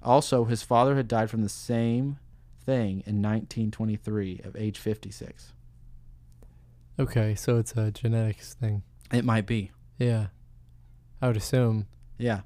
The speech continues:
Speaker 1: But also, again,
Speaker 2: Hereditary?
Speaker 1: also, it's kinda, it's kind of ironic, too, 'cause that's, that's basically, uh, a bleeding of the brain.
Speaker 2: Yeah.
Speaker 1: And the fact that, uh, obviously he's so smart. I fi-, I find it such a,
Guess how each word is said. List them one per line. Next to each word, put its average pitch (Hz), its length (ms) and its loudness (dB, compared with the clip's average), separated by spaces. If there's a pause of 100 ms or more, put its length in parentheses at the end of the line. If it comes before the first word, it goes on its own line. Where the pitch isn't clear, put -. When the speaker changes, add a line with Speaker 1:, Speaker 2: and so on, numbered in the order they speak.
(220)
Speaker 1:
But 139 220 8
also, 143 680 6 (300)
again, 123 180 2 (220)
Speaker 2:
Hereditary? 120 380 0 (680)
Speaker 1:
also, 131 400 4
it's 123 240 -6
kinda, 127 240 -2 (100)
it's 123 160 -6
kind 165 180 2
of 156 120 2
ironic, 113 500 0
too, 123 220 0
'cause 110 160 -4
that's, - 300 -4 (180)
that's 117 300 -4
basically, 113 840 -4 (520)
uh, 110 280 2
a 107 60 -6
bleeding 113 320 0
of 107 60 0
the 98 80 -4
brain. 107 420 -4 (440)
Speaker 2:
Yeah. 110 320 0 (100)
Speaker 1:
And 110 260 2
the 104 40 -4
fact 107 320 -2
that, 104 260 -6
uh, 110 180 -6
obviously 104 360 -6
he's - 100 -14
so 101 120 -8
smart. 101 400 -6 (640)
I 113 140 -2
fi-, 131 300 2
I 139 40 4
find 170 220 6
it 151 80 0
such 143 160 2
a, 127 220 2